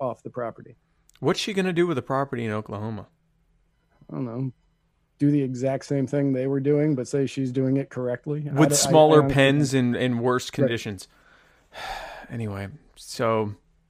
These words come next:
Speaker 2: good for her. Speaking of small, s-, cramped conditions, I guess. I don't know.
Speaker 1: <laughs>
Speaker 2: Elon Musk, uh, launched two people into <laughs> space on this rocket.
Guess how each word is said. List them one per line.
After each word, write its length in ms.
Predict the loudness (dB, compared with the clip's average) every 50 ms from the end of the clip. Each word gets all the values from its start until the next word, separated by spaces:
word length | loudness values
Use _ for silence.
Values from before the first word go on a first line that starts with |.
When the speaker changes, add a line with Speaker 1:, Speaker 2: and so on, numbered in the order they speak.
| _ -8 -2
Speaker 2:
good 160 | 0 0 0
for 160 | 2 2 2 4
her. 380 | 6 6 6 6 6 4 0 _ _ _ _ _ _ _ _ _ -20 -16
Speaking 540 | -14 -12 -4 0 0 0 2 2 0 2 4 4
of 300 | 2 2 0 -4 -10 -18 _ _ _ _
small, 640 | -8 -8 -6 -2 0 4 6 6 6 4 2 -2 -10 -18 -20 -20 _ -10
s-, 200 | -8 -8 -8 -10 _ _ _ -20 -20 -20 -20 -20 -20 _ _ _ _ _ _ _ _ _ _
cramped 360 | -8 -4 -2 -2 -2 -2 -2
conditions, 580 | -2 -2 0 0 -2 -2 -2 -2 -2 -4 -4 -8 -14 -18 -12
I 80 | -8 -4
guess. 300 | 0 0 2 0 0 -2 -2 -2
I 80 | 0
don't 160 | 0 0 2 4
know. 240 | 4 4 4 2 0 -2 -8 -20 -20 -20
Speaker 1:
<laughs> 220 | _ _ _ 0
Speaker 2:
Elon 380 | 2 2 4 6 6 6 6 8
Musk, 420 | 8 8 8 8 4 0 -2 2
uh, 160 | 6 6 6
launched 400 | 6 6 6 4 4 2 0 -4
two 120 | -4 -4 -2
people 420 | 0 0 0 2 2 4 4 4
into 220 | 4 2 0 0 -2
<laughs> 0 |
space 500 | -4 -4 -4 0 4 4 4 4 2 0
on 160 | -2 0 -2
this 160 | -4 -4 -2 2
rocket. 560 | 4 6 6 6 6 6 4 4 4 2